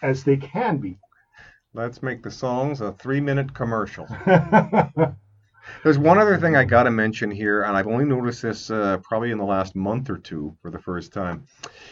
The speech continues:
Speaker 2: Sometimes, uh, on some of the progressive rock albums, one song will fade out and another will fade in while that's
Speaker 1: Oh,
Speaker 2: still
Speaker 1: yeah,
Speaker 2: happening.
Speaker 1: the, the crossfade. Yeah.
Speaker 2: Yeah,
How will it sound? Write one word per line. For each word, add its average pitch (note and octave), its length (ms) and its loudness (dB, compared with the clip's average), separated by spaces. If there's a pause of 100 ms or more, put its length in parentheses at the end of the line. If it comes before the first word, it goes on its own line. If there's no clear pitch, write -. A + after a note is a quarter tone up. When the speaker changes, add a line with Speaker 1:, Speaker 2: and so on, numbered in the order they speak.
(360)
Speaker 2:
Sometimes, F3+ 580 0
uh, D3+ 140 2
on C3+ 200 0
some C#3 160 0
of C3+ 40 2
the B2+ 60 -2
progressive C3 480 0
rock A2 280 -2
albums, G2+ 360 -6
one B2 280 0
song D3+ 400 0
will A#2 80 -2
fade A#2+ 300 -4
out A2 280 -2
and G#2+ 100 -8
another A2+ 220 -6
will A#2 180 -8
fade A#2 400 -2
in A2+ 260 -2
while F#2 140 -4
that's G2 200 -2
Speaker 1:
Oh, A#3+ 140 8
Speaker 2:
still A#3+ 100 12
Speaker 1:
yeah, A3 140 10
Speaker 2:
happening. D#3+ 300 10
Speaker 1:
the, D#3+ 80 8
the - 20 -4
crossfade. G3+ 540 0 (360)
Yeah. D#3+ 100 -4
Speaker 2:
Yeah, C4+ 420 4